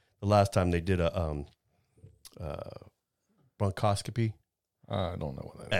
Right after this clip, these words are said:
Speaker 2: is.
Speaker 1: don't know. They shove a camera down your throat and, and they see what's going on there. Well, I guess they pulled a full cup of mucus, green sticky mucus out of my
Speaker 2: Ugh.
Speaker 1: lungs.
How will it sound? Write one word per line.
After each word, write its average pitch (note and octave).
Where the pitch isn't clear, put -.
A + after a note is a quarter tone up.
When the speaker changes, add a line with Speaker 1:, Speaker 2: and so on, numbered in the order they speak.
Speaker 2:
is. A2
Speaker 1:
don't A2+
know. F#2
They A2+
shove -
a A2
camera G#2+
down F2
your E2+
throat F2
and, D#2+
and F2+
they E2+
see G2+
what's F2
going F2+
on D#2
there. D#2
Well, F#3
I C#3
guess C3+
they G2+
pulled G#2+
a F2+
full G#2+
cup -
of D#2+
mucus, F#2+
green A2
sticky G#2
mucus G2+
out D3
of D3+
my C3
Speaker 2:
Ugh. B2+
Speaker 1:
lungs. C3